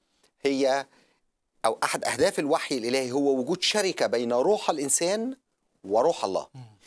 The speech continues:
Speaker 1: إذا اتقطعت هذه الشركة، الإنسان ما يبقاش إنسان أو الله ما يبقاش الله.
Speaker 2: مم.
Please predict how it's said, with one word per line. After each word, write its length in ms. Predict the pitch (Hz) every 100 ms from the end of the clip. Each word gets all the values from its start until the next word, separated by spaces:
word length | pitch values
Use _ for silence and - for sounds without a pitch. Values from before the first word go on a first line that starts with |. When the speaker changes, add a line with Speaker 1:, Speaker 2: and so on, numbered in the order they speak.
| - 156
Speaker 1:
إذا 140 | 139
اتقطعت 520 | 151 226 254 220 -
هذه 260 | 214 202 190
الشركة، 680 | 156 - 175 135 107 107 - _ _ _ _ _ -
الإنسان 600 | 143 131 120 170 165 160 -
ما 80 | 123
يبقاش 240 | 127 135
إنسان 400 | 131 - 156 185 _ _ _ _ _ _ _ _ _ _
أو 300 | 139 180 208 -
الله 260 | 123 139 165
ما 100 | 135
يبقاش 260 | 110 117
الله. 280 | - 87 78 - _
Speaker 2:
مم. 80 | -